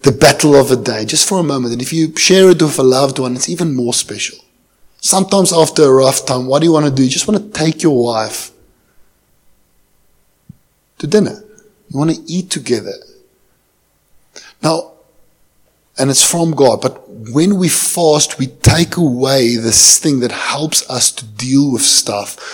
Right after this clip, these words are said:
for a while to see what this stuff really is. And if we see it, we can work with it. All right? So it's almost like,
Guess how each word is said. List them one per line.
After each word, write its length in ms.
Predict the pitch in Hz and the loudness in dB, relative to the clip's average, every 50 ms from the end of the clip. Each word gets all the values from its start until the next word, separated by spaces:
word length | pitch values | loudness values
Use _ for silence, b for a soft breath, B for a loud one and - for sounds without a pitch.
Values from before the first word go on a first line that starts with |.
| B B B B - | B B B B -8
for 460 | - - - - 165 170 180 185 180 | -4 -4 -2 0 2 4 6 6 8
a 80 | 160 | 6
while 460 | 143 127 120 123 127 127 127 117 110 107 - | 6 4 2 2 2 2 0 0 -2 -4 -4
to 100 | - 143 | -4 0
see 380 | 131 - - - - 180 165 151 | 2 4 4 4 4 2 0 -2
what 400 | 117 104 110 135 151 139 123 113 | -2 0 0 0 0 0 -2 -2
this 140 | 135 135 - | 0 2 4
stuff 420 | - - - 147 151 143 123 123 | 4 4 2 2 0 0 -2 -4
really 300 | 107 113 120 120 123 127 | -4 -2 -2 -2 -2 -4
is. 720 | 127 123 165 185 202 185 - - - - - - - - b b b b b b b b b b b b b b b b b b | -2 0 0 2 2 0 -2 -6 -8 -6 -4 -4 -4 -4 b b b b b b b b b b b b b b b b b b
And 120 | 123 139 | 0 2
if 180 | 160 151 - - | 2 2 2 2
we 80 | 147 139 | 2 4
see 420 | - - - - - 202 208 165 | 4 4 4 4 4 2 2 2
it, 440 | 113 104 104 98 - - - - - _ _ _ _ _ _ _ _ _ _ _ - _ _ _ _ _ _ _ _ | 0 -2 -4 -8 -12 -16 -18 -20 -20 _ _ _ _ _ _ _ _ _ _ _ -20 _ _ _ _ _ _ _ _
we 140 | 113 113 113 | -4 -4 -4
can 260 | 113 - 117 110 107 | -2 -4 -4 -4 -4
work 280 | 110 117 117 113 110 - | -2 -2 -2 -2 -4 -6
with 180 | 107 98 95 | -10 -12 -12
it. 300 | 98 - - _ - - - - _ _ _ _ _ _ _ _ _ _ _ _ _ | -14 -14 -16 _ -20 -20 -20 -20 _ _ _ _ _ _ _ _ _ _ _ _ _
All 80 | - 101 | -10 -6
right? 280 | 104 104 117 127 127 B B B B B B | -4 -4 -4 -4 -6 B B B B B B
So 120 | - - | 2 4
it's 120 | 160 143 190 | 4 4 4
almost 400 | 180 196 226 247 262 233 180 165 | 4 6 6 8 8 8 6 6
like, 340 | 160 143 139 139 135 - | 6 6 4 4 2 -2